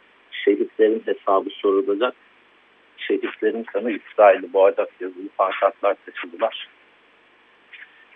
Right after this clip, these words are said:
Ve İsrail Konsolosluğu önünde İstanbul Levent'te yeryüzü sofrası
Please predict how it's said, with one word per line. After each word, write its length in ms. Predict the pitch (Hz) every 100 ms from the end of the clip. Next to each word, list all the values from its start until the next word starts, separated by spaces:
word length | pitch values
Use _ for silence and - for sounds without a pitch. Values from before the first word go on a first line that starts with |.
| -
Ve 120 | 117
İsrail 480 | 113 - - 127 117
Konsolosluğu 800 | - 113 - 113 113 - - 117
önünde 340 | 98 92 98 120 -
İstanbul 600 | - - 101 101 98 98
Levent'te 640 | 104 101 92 - - 120 - _ _ _ _ _
yeryüzü 520 | 117 117 107 101 104
sofrası 420 | - 104 - 98